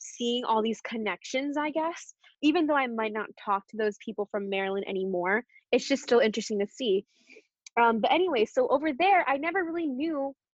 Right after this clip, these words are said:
that there, like, growing up there, I never knew that there was a right way or a wrong way to pronounce my name, you know? So I grew up there as a, Apurva.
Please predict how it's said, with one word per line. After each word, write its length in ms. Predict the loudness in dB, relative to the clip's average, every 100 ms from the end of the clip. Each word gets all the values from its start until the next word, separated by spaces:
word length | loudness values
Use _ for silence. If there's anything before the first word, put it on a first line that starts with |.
| _ _ _ _ _ _ _ _
that 120 | -8 2
there, 180 | 4 4
like, 200 | 0 -2
growing 340 | 2 2 2 -2
up 120 | 0
there, 120 | 0 0
I 60 |
never 220 | 0 -2
knew 160 | -2 -2
that 100 | 0
there 80 | 0
was 140 | 0
a 60 | 0
right 300 | 0 -2 0
way 240 | 0 0
or 180 | 2 0
a 60 | 0
wrong 300 | 0 -2 -2
way 160 | -4
to 80 | -4 -8
pronounce 280 | -12 -14 -14
my 100 | -16
name, 300 | -10 -10 -10 _
you 120 | -10
know? 240 | -8 -6 -8 -10 -20 -20
So 140 | 0 4
I 140 | 6
grew 240 | 4 4 4
up 120 | 4
there 340 | 2 2 4 2
as 380 | 0 0 -4 _
a, 80 | -10 _ _
Apurva. 600 | -6 0 -2 0 -4 -4